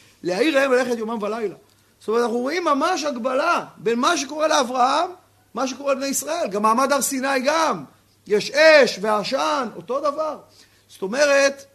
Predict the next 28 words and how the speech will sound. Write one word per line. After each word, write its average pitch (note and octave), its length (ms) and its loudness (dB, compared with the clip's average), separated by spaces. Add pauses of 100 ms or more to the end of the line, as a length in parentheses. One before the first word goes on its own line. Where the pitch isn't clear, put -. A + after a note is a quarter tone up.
(120)
ממש A3 340 -4
הקבלה G3 360 -6
שלמה. E3 340 -12
והנה, C#4+ 480 2 (1120)
יש A#3+ 280 2
גם C#4 160 2
את C4 120 0
העניין C4 560 0
של C#4 360 4
ברית B3+ 280 -2
המילה. C4+ 360 2 (220)
"ויקח C4 680 0
אברהם B3+ 440 0
את B3 100 -2
ישמעאל A#3+ 380 -2
בנו B3 400 2
ואת A3+ 160 2
ילידי A3+ 300 -2
ביתו A#3 400 4
ואת A3+ 120 -2
כל B3 140 2
מקנת A#3 300 -4
כספו, A#3+ 360 -4
כל A#3 140 2
זכר A3+ 320 -4
אנשי A#3+ 200 -2
בית A3 200 -4
אברהם, G#3+ 440 0